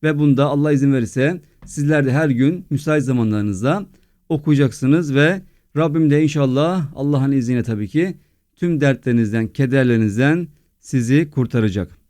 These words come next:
Çok kısa bir tesbih. Bunu günde istediğiniz kadar okuyabilirsiniz. Duamız şu şekilde. Allahu Rabbi la uşriku bihi şey'en.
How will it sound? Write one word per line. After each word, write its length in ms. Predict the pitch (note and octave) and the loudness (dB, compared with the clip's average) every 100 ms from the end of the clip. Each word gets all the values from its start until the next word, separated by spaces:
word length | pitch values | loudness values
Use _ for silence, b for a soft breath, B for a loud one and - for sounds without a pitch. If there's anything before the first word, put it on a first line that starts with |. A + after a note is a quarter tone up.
| _ _ _ _ _ _ _ | _ _ _ _ _ _ _
Çok 240 | B3 A#3+ - | -6 -6 -6
kısa 300 | G3 B3 G#3+ | -2 0 0
bir 60 | |
tesbih. 540 | - D3+ D3 - G3 B3 C#4+ _ _ _ _ | 2 0 0 0 -2 -2 -10 _ _ _ _
Bunu 400 | F#3+ A3+ A#3+ F#3 | 0 2 2 0
günde 440 | G3 A3 G3 A3 C#3+ | 0 4 4 4 0
istediğiniz 400 | D3 G#3 A3+ F#3+ | -4 -2 -2 -2
kadar 160 | F3+ | -2
okuyabilirsiniz. 680 | E3+ D3 F3+ E3+ D#3 C#3+ D3+ - _ _ _ _ _ _ _ | -2 0 0 2 2 2 -2 -2 _ _ _ _ _ _ _
Duamız 380 | G#3+ A#3+ A3+ A3+ | -2 2 2 2
şu 140 | - - | -2 0
şekilde. 600 | F3+ C#3 B2 D#3 G#3 - _ _ _ _ _ _ _ _ _ _ _ _ | 2 4 6 6 4 -4 _ _ _ _ _ _ _ _ _ _ _ _
Allahu 560 | E3+ F#3 G3+ A3+ G3 F#3 | 0 4 6 6 4 4
Rabbi 320 | G3+ E3 F3+ | 2 4 4
la 240 | F#3+ F#3+ F3+ | 6 6 6
uşriku 600 | G3 - E3+ D3 D#3+ C#3+ | 0 -2 -2 2 2 2
bihi 320 | C#3+ D#3+ C#3 | 2 4 4
şey'en. 760 | - F3 E3+ - B2 G2+ F#2+ | 2 2 2 2 0 0 -4